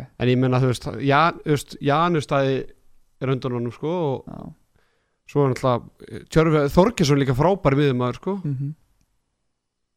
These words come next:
Speaker 1: Þú
Speaker 2: Já,
Speaker 1: veist,
Speaker 2: góður punktur,
Speaker 1: hann
Speaker 2: góður
Speaker 1: með
Speaker 2: punktur líka.
Speaker 1: öll triksin
Speaker 2: Já.
Speaker 1: í bókinu líka,
Speaker 2: Já.
Speaker 1: sko, og getur sent aftur í bak og í kemur klófa á sér og
Speaker 2: Algjörlega, góður punktur.
Speaker 1: En ég men-, nei, nei, þú veist, það þyrfti ansi mikið að breytast, eða, þú veist, það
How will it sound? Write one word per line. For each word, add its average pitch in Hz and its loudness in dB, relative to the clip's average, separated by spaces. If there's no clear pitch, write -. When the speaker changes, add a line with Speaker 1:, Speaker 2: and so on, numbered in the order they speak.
Speaker 1:
Þú 123 -6
Speaker 2:
Já, 127 -2
Speaker 1:
veist, - -8
Speaker 2:
góður 247 -2
punktur, 160 -4
Speaker 1:
hann - -6
Speaker 2:
góður 180 0
Speaker 1:
með 143 2
Speaker 2:
punktur 135 -2
líka. 127 -6
Speaker 1:
öll - -10
triksin 151 -4
Speaker 2:
Já. 147 0
Speaker 1:
í 139 -8
bókinu 156 -2
líka, 165 -2
Speaker 2:
Já. 185 -2
Speaker 1:
sko, 202 -8
og 139 -14
getur 151 -10
sent 151 -8
aftur 151 -6
í 135 -8
bak 190 -4
og 147 -4
í 135 -6
kemur 143 -6
klófa 185 -2
á - -2
sér 170 -2
og - 0
Speaker 2:
Algjörlega, 135 -8
góður 190 0
punktur. 139 -6
Speaker 1:
En 110 0
ég 117 0
men-, 113 -6
nei, 117 0
nei, 117 -2
þú 113 -8
veist, - -10
það 113 -8
þyrfti - -10
ansi 139 -2
mikið 131 0
að 120 -4
breytast, 120 -4
eða, 139 -2
þú 135 0
veist, - -12
það 127 -12